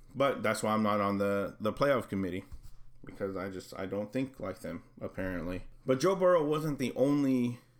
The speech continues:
wasn't the only highlight of the game. He didn't carry this team by himself. He actually had a little bit of help. Um, Clyde Edwards-Helaire, I think is how you pronounce his name.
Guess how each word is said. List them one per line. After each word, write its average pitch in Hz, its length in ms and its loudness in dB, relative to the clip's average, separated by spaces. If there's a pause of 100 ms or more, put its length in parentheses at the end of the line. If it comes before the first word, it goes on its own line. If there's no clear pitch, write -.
(560)
wasn't 127 280 2
the 117 100 -2
only 120 260 2
highlight 110 480 2
of 101 120 -2
the 101 80 -4
game. 95 420 -2 (360)
He 127 140 2
didn't 131 220 2
carry 120 220 2
this 104 240 -4
team 104 400 -2
by 104 260 2
himself. 104 600 -2 (460)
He - 40 -4
actually 156 260 2
had 139 80 2
a 135 60 2
little 127 160 4
bit 110 140 -2
of 95 100 -2
help. 98 300 -2 (480)
Um, 110 300 2
Clyde 117 280 2
Edwards-Helaire, 117 1500 0 (160)
I 98 100 -2
think 107 220 0
is 101 160 -2
how 107 140 0
you 98 200 0
pronounce 95 380 -2
his 92 120 -6
name. 92 280 -4